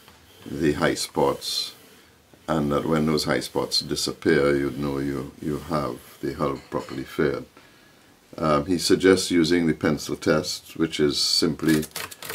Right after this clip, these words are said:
putting a, a line, a pencil line on the hull,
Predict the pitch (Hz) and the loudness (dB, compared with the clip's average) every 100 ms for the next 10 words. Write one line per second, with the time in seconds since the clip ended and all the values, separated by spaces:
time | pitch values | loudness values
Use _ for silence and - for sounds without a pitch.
0 | - 92 90 87 82 73 - - - - | -4 0 2 4 2 0 -4 -8 -8 -2
1 | 78 82 82 82 82 82 - - 78 71 | 2 4 4 2 2 -2 -6 -4 -2 0
2 | 78 76 73 76 73 - 85 85 82 82 | 0 2 2 2 -2 0 0 2 0 -2
3 | 78 82 76 73 73 | -4 -6 -2 -2 -2